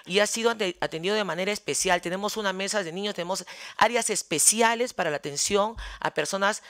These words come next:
embarazadas, a personas enfermas, a ancianos y niños. Además,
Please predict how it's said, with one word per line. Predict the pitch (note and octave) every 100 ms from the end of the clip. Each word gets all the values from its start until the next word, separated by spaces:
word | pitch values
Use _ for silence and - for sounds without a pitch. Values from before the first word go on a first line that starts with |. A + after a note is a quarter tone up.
| - - - - _ -
embarazadas, | E3 D#3+ - B3 G#3 G#3 - - _ _ -
a | -
personas | C3+ - F#3+ G3 A3+ - - - _ -
enfermas, | D#3 - B3+ F3+ G3 A#3 -
a | - C#3+ - -
ancianos | C#3+ - E3 F3 F3+ -
y | B2+
niños. | A#2+ G2+ - - - - - - - - _ _ - _ _ - - -
Además, | G#3+ A3+ A#3 D4 - -